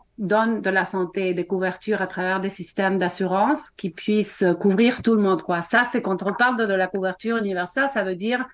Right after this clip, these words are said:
qu'est-ce que ça signifie. Non, pour des, des maladies catastrophiques, pour les, les épidémies, les pandémies, et cetera, les réponses ne peuvent pas être les mêmes que des réponses pour les quelques maladies spécifiques, quoi. Donc, il faut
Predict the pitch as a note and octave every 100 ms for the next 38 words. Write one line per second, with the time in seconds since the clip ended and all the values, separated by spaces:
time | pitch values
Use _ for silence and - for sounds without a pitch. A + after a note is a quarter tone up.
0 | - A3+ A#3+ A3 G#3 - G3 F#3+ F3+ F#3
1 | D#3+ - - _ - G#3 - - - -
2 | C#4 D#4 G#3 F3 F3 F3 F3+ F#3 F#3+ F3+
3 | G#3 G#3+ G#3 F#3 E3+ - - F#3+ - A3
4 | G#3+ G#3+ - F#3 - A3+ A3 F#3+ F#3 E3+
5 | E3 E3+ F#3 F3 F3 F#3+ F3+ F3+ G3 G#3
6 | G3+ F3+ F#3+ F#3+ F3 F#3 G3 - F#3 F#3
7 | F#3+ A3 - - - - G3+ F#3+ G3+ -
8 | A#3+ B3+ A#3 F#3 F#3+ - G#3+ G#3 G#3 -
9 | G3+ F#3 G3 G#3 G#3 F#3+ F3+ F3+ E3+ G3+
10 | G3 - G#3 G#3+ A3+ A3 - - - -
11 | - - G3 G3 G3 F#3 F3+ F3 G3 G3
12 | F#3 - - - F#3+ F#3 F#3+ A#3 G#3+ -
13 | - F#3+ E3+ F3 G3 F#3 G#3 F3 A3+ A3
14 | G3+